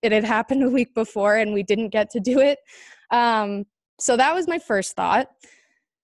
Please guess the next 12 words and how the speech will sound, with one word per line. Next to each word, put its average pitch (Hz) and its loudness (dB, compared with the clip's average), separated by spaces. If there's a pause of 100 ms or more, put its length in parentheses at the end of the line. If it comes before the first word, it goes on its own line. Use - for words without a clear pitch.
(140)
Second 339 0
thought 254 2
was, 208 2 (560)
really, 240 0
it 202 2
was 196 -2
just - -6
like, 185 0 (100)
"Wow, 185 2
okay, 196 -2
this 190 -6
is, - -6